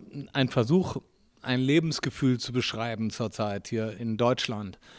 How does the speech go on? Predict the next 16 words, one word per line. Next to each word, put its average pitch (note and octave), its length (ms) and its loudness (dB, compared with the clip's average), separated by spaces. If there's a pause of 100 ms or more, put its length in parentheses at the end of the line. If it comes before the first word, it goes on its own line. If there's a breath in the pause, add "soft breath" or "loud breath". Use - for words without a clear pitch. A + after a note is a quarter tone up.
(500 loud breath)
Völlig B2+ 300 0
egal, B2 280 4
ob A#2+ 160 -2
du C3 60 -2
jetzt, A#2 380 0
äh, A2+ 320 -2
im A2+ 160 -2
Osten C#3 560 4
groß C#3 320 4
wirst C#3 320 6
oder G#2+ 200 0
im G#2+ 140 0
Westen, A2+ 560 0
äh, G2 180 -10
also G#2+ 640 -2 (200)
lebst. A#2 540 2